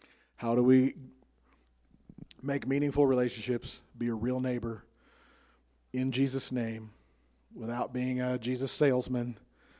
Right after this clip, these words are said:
but not just being a, not just a conversation over the fence like the rest of the neighborhood is having?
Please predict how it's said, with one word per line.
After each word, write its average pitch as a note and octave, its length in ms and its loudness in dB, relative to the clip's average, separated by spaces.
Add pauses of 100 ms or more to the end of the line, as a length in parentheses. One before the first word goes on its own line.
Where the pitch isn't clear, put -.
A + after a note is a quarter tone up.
(240)
but A#2+ 220 -6
not B2+ 240 -4
just B2+ 360 -6
being B2 360 -2
a, A#2 260 -2 (1900)
not B2 160 -2
just A2+ 180 -8
a - 40 -10
conversation B2 680 -2
over A2+ 140 -4
the G#2 80 -10
fence B2 340 -6
like A2 160 -6
the A2 80 -8
rest A#2+ 240 -4
of F#2+ 80 -10
the F#2 60 -6
neighborhood G2 300 -8
is - 100 -10
having? - 320 -14